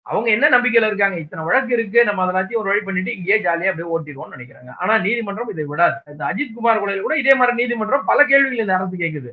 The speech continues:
ஆனா இந்த அரசு இது வரைக்கும் எதற்கும் பதில் சொல்லுது. அதுதான் இங்க பிரச்சனை. இவருக்கு என்ன கொள்கைன்னு இவர் சொல்லணும்ல, இவர் அதுவே சொல்லாம எங்கள் கொள்கைக்கு உடன்படாதவர்களோடு நாங்க வரமாட்டோம் அப்படிங்கிறாரு. அது எப்படி வந்து எடுக்க முடியும்? இவங்க வீட்டுல யாரையும் வெளியில கொண்டே வந்ததுங்க. அப்ப இவர் யாருக்கு ஊருக்கு உபதேசம் பண்றாரா இவரு?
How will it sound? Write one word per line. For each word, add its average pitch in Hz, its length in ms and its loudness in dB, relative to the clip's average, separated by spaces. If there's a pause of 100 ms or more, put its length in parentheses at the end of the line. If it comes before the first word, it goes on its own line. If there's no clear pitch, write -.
ஆனா 208 160 2
இந்த 208 180 6
அரசு 214 320 2
இது 180 100 -4
வரைக்கும் 170 340 -2
எதற்கும் 185 440 -2
பதில் 175 220 -2
சொல்லுது. 143 260 -10
அதுதான் 170 240 4
இங்க 185 120 4
பிரச்சனை. 127 360 -10 (100)
இவருக்கு 180 280 0
என்ன 247 140 0
கொள்கைன்னு 285 460 0
இவர் 269 200 -2
சொல்லணும்ல, 185 460 -2 (300)
இவர் 262 200 0
அதுவே 262 320 2
சொல்லாம 233 300 2
எங்கள் 214 360 -2
கொள்கைக்கு 233 520 -2
உடன்படாதவர்களோடு 208 680 2
நாங்க 190 220 -4
வரமாட்டோம் 208 540 -2
அப்படிங்கிறாரு. 165 420 -4
அது 180 200 -4
எப்படி 185 220 -4
வந்து 190 200 -4
எடுக்க 170 200 -6
முடியும்? 151 320 -8 (120)
இவங்க 175 280 -10
வீட்டுல 170 120 -14
யாரையும் 151 420 -2
வெளியில 170 260 -2
கொண்டே 175 300 0
வந்ததுங்க. 143 400 0 (180)
அப்ப 240 240 6
இவர் 240 180 6
யாருக்கு 226 420 6
ஊருக்கு 247 240 -2
உபதேசம் 196 380 0
பண்றாரா 135 380 -8
இவரு? 156 280 -8